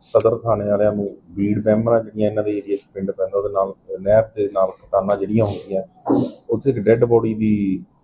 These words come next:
ਅਹ, ਜਾਣਕਾਰੀ ਮਿਲੀ ਸੀ, ਜਿਸ ਦੇ ਚੱਲਦੇ ਆਪਣੇ ਐਸ ਐਚ ਓ, ਅਹ, ਸਦਰ ਬਠਿੰਡਾ ਦੇ ਇੰਚਾਰਜ ਸੀ ਆਈ ਏ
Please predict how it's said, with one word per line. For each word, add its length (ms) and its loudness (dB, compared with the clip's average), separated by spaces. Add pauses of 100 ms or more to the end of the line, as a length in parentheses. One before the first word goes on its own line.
(140)
ਅਹ, 220 2
ਜਾਣਕਾਰੀ 480 2
ਮਿਲੀ 260 2
ਸੀ, 160 -4 (920)
ਜਿਸ 200 2
ਦੇ 100 4
ਚੱਲਦੇ 360 2
ਆਪਣੇ 320 0
ਐਸ 200 -2
ਐਚ 220 2
ਓ, 200 2
ਅਹ, 680 -2
ਸਦਰ 380 2 (380)
ਬਠਿੰਡਾ 400 2
ਦੇ 120 0
ਇੰਚਾਰਜ 380 2
ਸੀ 240 -4
ਆਈ 180 2
ਏ 220 4